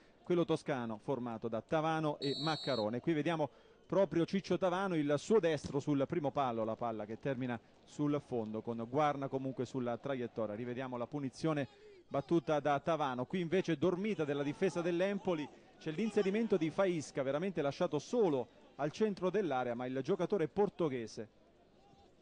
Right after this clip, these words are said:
non riesce a sfruttare questa grossa opportunità, davvero un pisolino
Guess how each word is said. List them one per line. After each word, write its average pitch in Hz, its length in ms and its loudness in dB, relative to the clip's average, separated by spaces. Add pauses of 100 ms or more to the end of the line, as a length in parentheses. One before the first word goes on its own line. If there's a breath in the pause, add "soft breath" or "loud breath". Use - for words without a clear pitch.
(160)
non 170 140 2
riesce 180 380 2
a - 20 2
sfruttare 175 460 -2
questa 143 240 -2
grossa 160 260 -2
opportunità, 151 540 -2
davvero 123 260 0
un 131 100 -4
pisolino 131 600 -2